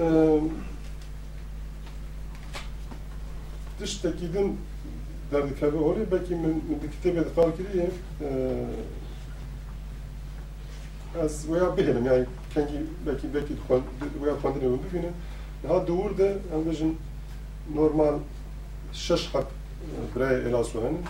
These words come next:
سه حب جه دوان شرا هاتی کشتن، و یک جی برازیوی دوان شرا هاتی کشتن. اه، برای یکی ویژی دبر عسکر هاتی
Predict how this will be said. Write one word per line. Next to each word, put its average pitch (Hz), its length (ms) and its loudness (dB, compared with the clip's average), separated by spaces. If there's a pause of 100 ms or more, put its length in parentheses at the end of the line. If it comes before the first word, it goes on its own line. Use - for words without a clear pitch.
(240)
سه 185 260 4
حب 131 160 0
جه 170 320 4 (280)
دوان 147 200 6
شرا 123 260 4
هاتی 92 280 -2 (100)
کشتن، - 280 -6 (800)
و 139 100 0
یک 160 100 4
جی 147 120 0
برازیوی 123 540 4 (320)
دوان 107 120 4
شرا 101 200 -2
هاتی 92 200 -4 (120)
کشتن. - 220 -6
اه، 175 60 -8 (1800)
برای 165 220 10
یکی 170 160 0
ویژی 180 240 -2 (160)
دبر 165 140 4
عسکر 175 260 4
هاتی 156 220 6